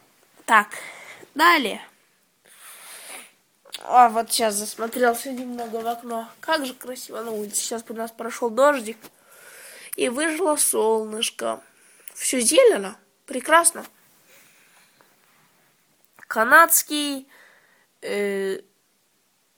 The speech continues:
да, это, может, не надо читать. А хотя давайте прочитаем. Канадский астравант записал видеоклип на iPad прямо на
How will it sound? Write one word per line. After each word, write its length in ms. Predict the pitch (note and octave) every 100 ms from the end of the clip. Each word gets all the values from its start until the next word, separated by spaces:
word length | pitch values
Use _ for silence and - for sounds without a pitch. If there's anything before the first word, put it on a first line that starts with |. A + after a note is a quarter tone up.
| _
да, 340 | F#3+ F#3+ F#3+ F#3
это, 180 | A3+ E4
может, 300 | E4 C4 -
не 120 | F4
надо 220 | A3 G3
читать. 400 | - - - - - - -
А 100 | -
хотя 260 | G4+ G4+
давайте 260 | G4+ A#3 -
прочитаем. 480 | A#3 - G3+ F#3+ - - - - - - - -
Канадский 840 | D#4+ F4 E4+ D#4+ - D4 C#4 C4+
астравант 1200 | - B3+ B3 - B3 A#3+ A#3+ D#4 E4 D#4 D4+ - -
записал 520 | B3 A3 A#3+ - C4
видеоклип 600 | A3 G3+ A3 A3+ E4 E4
на 180 | D4+ D4
iPad 320 | C#4 C#4+ C4+
прямо 540 | C#4 D4+ E4 D#4+ D#4 D4+
на 260 | C#4 C#4